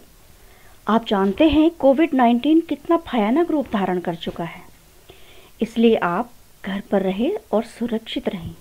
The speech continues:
किंतु आपकी पढ़ाई भी बाधित ना हो, इसलिए मैं गुंजन शर्मा आपके लिए online पाठ लेकर आई हूँ। समर्पण एक कविता है जिसके कवि का नाम है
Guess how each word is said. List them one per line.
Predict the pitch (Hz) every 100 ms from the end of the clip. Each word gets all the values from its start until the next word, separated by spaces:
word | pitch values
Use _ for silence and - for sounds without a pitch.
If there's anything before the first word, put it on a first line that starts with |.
| - - _ _ - - - -
किंतु | 330 339 349
आपकी | 294 285 294
पढ़ाई | - 214 220 240
भी | 247 277
बाधित | 202 180 170 277 -
ना | 220 190
हो, | 196 180 320 - - - - - -
इसलिए | - - 190 175 170 240
मैं | 220 190
गुंजन | 180 170 170 165
शर्मा | 170 160 175 285 - - - - - - -
आपके | 233 233 285
लिए | 262 320 - 247
online | 247 254 294 320
पाठ | 269 220 214
लेकर | 196 190 170
आई | 170 170 185
हूँ। | 180 - _ _ _ _ _ _ _ _ _ _ - -
समर्पण | 285 302 302 370
एक | 370 320 370 -
कविता | 240 233 233 311
है | 302 247 - - - - - - 240
जिसके | 247 277 - - 359
कवि | 294 233 247
का | 233 214
नाम | 208 202
है | 202 269